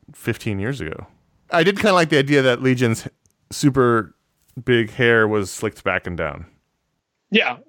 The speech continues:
Speaker 2: but it just made it hard to recognize him.
Speaker 1: Oh, for sure.
Speaker 2: He
Speaker 1: Well,
Speaker 2: did
Speaker 1: that's
Speaker 2: it
Speaker 1: why, that's why he said who he was.
Speaker 2: It, it helped. I needed that.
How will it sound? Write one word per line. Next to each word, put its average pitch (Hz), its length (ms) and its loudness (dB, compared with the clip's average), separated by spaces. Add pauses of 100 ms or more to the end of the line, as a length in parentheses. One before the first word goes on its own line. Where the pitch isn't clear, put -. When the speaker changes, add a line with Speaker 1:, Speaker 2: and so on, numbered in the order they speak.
Speaker 2:
but 226 120 0
it 240 40 4
just 226 180 0
made 220 160 2
it 190 60 0
hard 190 180 -4
to 170 60 -12
recognize 135 480 -10
him. 127 120 -18
Speaker 1:
Oh, 233 140 0
for 170 140 -2
sure. 143 240 0
Speaker 2:
He 98 60 0
Speaker 1:
Well, 107 100 0
Speaker 2:
did 127 80 2
Speaker 1:
that's 120 120 2
Speaker 2:
it - 40 -4
Speaker 1:
why, 113 220 2 (180)
that's - 180 -2
why 117 100 2
he 113 80 0
said 110 200 -2
who 104 100 -8
he 104 80 -4
was. - 380 -8 (760)
Speaker 2:
It, 120 140 -18
it 139 300 -10
helped. 208 320 -2
I 123 100 -12
needed 165 240 -6
that. 135 160 -4